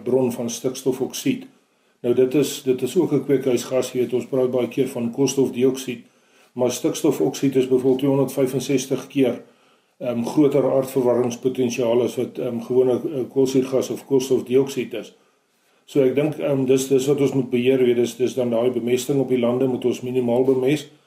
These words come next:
ehm, of optimaal bemes is dalk 'n beter woord, jy weet, om seker te maak dat ons nie oorbemes en laat daai,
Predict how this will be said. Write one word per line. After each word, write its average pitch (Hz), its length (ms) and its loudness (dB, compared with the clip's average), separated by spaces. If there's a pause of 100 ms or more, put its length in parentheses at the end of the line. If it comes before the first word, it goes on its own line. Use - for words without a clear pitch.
(340)
ehm, 117 320 -2 (160)
of 127 180 0
optimaal 135 460 2
bemes 120 360 2
is 127 120 0
dalk 117 200 -2
'n 127 80 -2
beter 131 320 2
woord, 123 260 2
jy 131 60 0
weet, 123 140 2
om 117 100 -4
seker 123 300 0
te 120 100 -8
maak 117 180 -2
dat 117 160 -6
ons 113 160 -4
nie 127 380 -6
oorbemes 131 520 2
en 120 140 -6
laat 113 120 -2
daai, 113 340 0